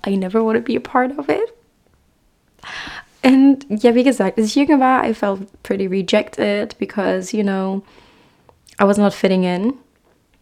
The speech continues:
And I was trying somehow. Ich mein, ähm, was die Leute immer nicht, oder was die Leute vielleicht auch bei mir confused ist,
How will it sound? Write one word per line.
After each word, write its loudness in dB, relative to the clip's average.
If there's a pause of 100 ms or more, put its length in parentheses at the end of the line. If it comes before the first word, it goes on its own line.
(520)
And 10
I 10
was 6
trying 4
somehow. -4
Ich -6
mein, -2
ähm, -4 (840)
was 4
die 2
Leute 6
immer 6
nicht, 2
oder 2
was 0
die -4
Leute 2
vielleicht -6
auch -4
bei -4
mir 0
confused -6
ist, -2